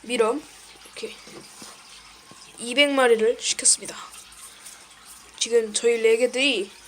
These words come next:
이틀 동안 굶었거든요. 이틀 동안. 그래가지고 빨리 한번 먹이를 줘보도록 하겠습니다. 먼저 이렇게 미럼을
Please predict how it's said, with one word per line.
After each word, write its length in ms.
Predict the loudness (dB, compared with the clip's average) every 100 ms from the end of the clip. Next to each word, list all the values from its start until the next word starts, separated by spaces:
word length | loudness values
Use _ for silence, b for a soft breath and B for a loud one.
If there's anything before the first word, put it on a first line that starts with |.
| -20
이틀 280 | -2 0 2
동안 440 | 0 -2 -4 -4 -10 -20 -12
굶었거든요. 640 | -8 -4 -4 -4 -6 -6
이틀 340 | -6 -8 -12 -6
동안. 300 | -4 -4 -6 B B B B B -6
그래가지고 500 | -2 -2 -2 -4 -8 B B 4
빨리 200 | 6 6
한번 460 | 4 2 -2 2
먹이를 460 | 2 4 6 4 2
줘보도록 560 | -4 -4 -2 -2 0 0
하겠습니다. 360 | -2 -4 -8 -12 -12 -18 -20 -20 -20 -20 -20 -20 -20 -20 -20 -20 -20 -20 -6
먼저 500 | -2 0 2 0 -2 -10
이렇게 440 | -10 -6 -2 0 -2
미럼을 560 | -2 0 0 0 -2